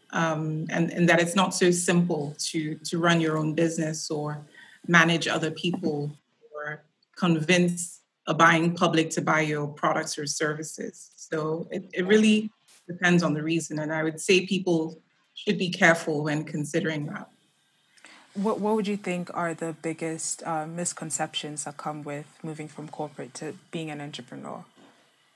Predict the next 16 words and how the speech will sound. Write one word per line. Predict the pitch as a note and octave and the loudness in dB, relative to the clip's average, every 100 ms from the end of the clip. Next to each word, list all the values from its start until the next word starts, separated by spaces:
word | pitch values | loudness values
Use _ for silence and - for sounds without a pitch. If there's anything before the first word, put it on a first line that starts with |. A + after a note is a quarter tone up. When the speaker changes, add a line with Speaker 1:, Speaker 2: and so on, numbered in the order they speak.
| _ _ D4+ | _ _ 4
Speaker 1:
Um, | D#4+ D#4+ - | 4 2 4
pe-, | F4+ - - | 4 4 0
people | D4+ F4+ | 2 4
think | F4 D#4 | 4 4
it's | C4 - | 2 2
easy, | A3+ D4+ G3 E3 E3 - - | 6 6 6 0 0 -2 4
and | G3+ | 4
it's | G3 - | 4 2
not. | A3+ - - - - _ _ _ - | 2 2 -6 -14 -20 _ _ _ -2
It's, | F#3+ - | -2 0
it's, | - G3 | 0 4
Speaker 2:
Yeah. | D#3+ D#3 | 4 2
Speaker 1:
it's | G3 - - - _ _ - - | -2 -6 -16 -20 _ _ -20 -6
really | A#3 B3+ | -2 2
not | A#3+ G#3+ G#3+ | 4 4 2
easy. | F3+ E3+ - D#3+ F3+ | 0 0 0 0 0